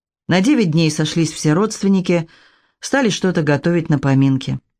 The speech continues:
Захар и Степанида всё время спрашивали, что те делают у них в доме. Павел перед отъездом на учёбу сходил проведать соседа, дядю Артёма. Тот не поднимался, болел.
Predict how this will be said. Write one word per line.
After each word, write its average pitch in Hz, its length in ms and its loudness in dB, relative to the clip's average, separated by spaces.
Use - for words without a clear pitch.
Захар 156 440 0
и 151 40 0
Степанида 165 600 -2
всё 190 320 -4
время 240 320 2
спрашивали, 180 720 -2
что 247 300 -4
те 262 160 -2
делают 226 440 0
у 220 40 2
них 214 180 2
в 185 120 -4
доме. 135 380 0
Павел 190 480 0
перед 165 240 0
отъездом 156 480 0
на 156 100 2
учёбу 165 360 0
сходил 165 360 -2
проведать 175 560 0
соседа, 180 580 0
дядю 170 340 2
Артёма. 165 560 0
Тот 220 200 -2
не 220 120 2
поднимался, 185 640 0
болел. 156 500 0